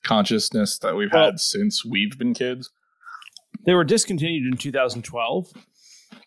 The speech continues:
Speaker 2: but apparently they were still sold in Canada.
Speaker 1: Mm-hmm.
Speaker 2: And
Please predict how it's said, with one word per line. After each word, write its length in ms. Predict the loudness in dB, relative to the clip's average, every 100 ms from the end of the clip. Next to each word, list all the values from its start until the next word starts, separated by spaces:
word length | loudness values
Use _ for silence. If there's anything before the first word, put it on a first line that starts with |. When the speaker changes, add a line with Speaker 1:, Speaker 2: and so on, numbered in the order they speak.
| _
Speaker 2:
but 80 | 0
apparently 460 | 2 2 0 -2 -6 -8
they 100 | -6
were 80 | -4
still 160 | -2 -2
sold 260 | -2 -2
in 60 | -4
Canada. 520 | -6 -8 -8 -8 -14 -16 _ _ _ 4
Speaker 1:
Mm-hmm. 280 | 6 8 4 0 _ _ _ _ _ _ _ _ _ _ _ -20 _
Speaker 2:
And 460 | 0 2 2 0